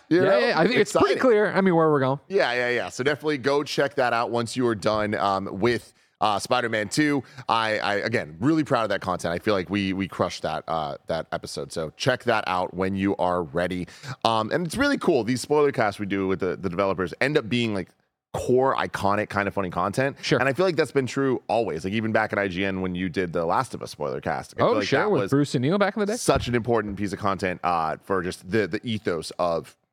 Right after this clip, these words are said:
Speaker 1: Kinda Funny, Greg Miller,
Speaker 2: Sure.
Speaker 1: all of that.
Speaker 2: Me.
Speaker 1: Um, and it, it's cool that people kind of, like, go back and listen to these episodes
Speaker 2: And that they're
Speaker 1: over
Speaker 2: the, the
Speaker 1: and over.
Speaker 2: gateway, usually, right? Like, we get so many fans who come in and say, "Oh, no, this is how I found you. I found you for this spoiler, spo-, this spoiler cast, that spoiler cast."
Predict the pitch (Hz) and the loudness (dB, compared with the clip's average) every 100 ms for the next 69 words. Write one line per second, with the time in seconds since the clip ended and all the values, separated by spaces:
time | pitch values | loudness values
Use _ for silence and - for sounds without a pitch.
0 | _ - 113 90 - 80 73 101 95 87 | _ -8 -6 -6 -12 -14 -10 -8 -8 -8
1 | 78 - 113 90 104 117 82 80 - - | -6 -2 -2 0 0 0 -2 -8 -10 -8
2 | 104 110 107 107 95 98 117 120 110 - | -4 0 0 0 -2 -2 -2 -2 -6 0
3 | 180 165 90 104 104 101 107 95 95 90 | 0 2 -2 -4 -4 -2 -2 0 -2 -4
4 | - 113 120 110 107 104 95 110 113 92 | -2 0 2 0 0 -4 -2 -2 -4 -8
5 | 87 90 85 - - 104 107 92 85 254 | -8 -8 -10 -6 -4 -4 -4 -4 0 0
6 | 226 190 196 170 160 143 117 110 180 107 | 2 2 2 2 0 0 2 0 0 0
7 | 85 82 95 101 98 87 95 95 101 107 | -2 -2 -2 -2 -2 0 0 0 -2 0
8 | 131 151 139 - 139 139 127 131 127 113 | 2 2 0 0 0 0 -2 -2 -2 -2
9 | 113 110 107 107 98 98 127 135 117 113 | -2 -2 0 -2 -2 0 2 2 0 -2
10 | 117 101 - 95 95 85 76 - 92 92 | -2 -2 -2 -4 -4 -4 -6 -4 -2 -4
11 | 87 - 73 - 73 67 - 71 - - | -6 -8 -12 -8 -8 -8 -8 -10 -6 -6
12 | 95 - 65 71 80 - 76 - - - | -4 -6 -8 -8 -8 -8 -10 -8 -12 -12
13 | - | -14